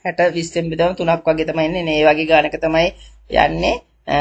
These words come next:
ඩිවිඩන්ඩ් පේ අවුට් රේෂියෝ එකත් මේගොල්ලන්ගේ වැඩි කරලා තියෙනවා. ඒක හොඳ ලක්ෂණයක්. අපි දන්නවා අර්නිං වැඩි වෙනවත් එක්ක, අ, පේ අවුට් එක වැඩි වෙනකොට සියයට දාසයක විතර තියෙනවා. ඒක ඉතින් තව වැඩි වෙයි කියලා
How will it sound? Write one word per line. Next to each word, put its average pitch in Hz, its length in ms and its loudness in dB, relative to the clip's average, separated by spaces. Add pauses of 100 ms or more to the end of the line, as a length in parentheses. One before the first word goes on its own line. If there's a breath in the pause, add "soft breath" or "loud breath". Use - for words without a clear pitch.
(160)
ඩිවිඩන්ඩ් 185 360 2
පේ 185 160 2
අවුට් 180 200 2
රේෂියෝ 185 360 2
එකත් 196 200 0
මේගොල්ලන්ගේ 190 360 -2
වැඩි 156 240 2
කරලා 180 240 2
තියෙනවා. 185 340 0
ඒක 170 180 0 (120)
හොඳ 165 140 -2
ලක්ෂණයක්. 190 600 0
අපි 180 140 -6
දන්නවා 170 400 0
අර්නිං 160 300 -2
වැඩි 165 240 0
වෙනවත් 170 260 0
එක්ක, - 220 -10 (540 soft breath)
අ, 139 80 -6 (480)
පේ 156 180 2
අවුට් 175 240 2
එක 175 80 -4
වැඩි 160 200 0
වෙනකොට 185 180 -2
සියයට 175 220 -2
දාසයක 156 420 4
විතර 170 280 -2
තියෙනවා. 160 380 0
ඒක 175 100 -2
ඉතින් 160 200 -10
තව 160 200 6
වැඩි 156 200 4
වෙයි 175 180 0
කියලා 175 240 2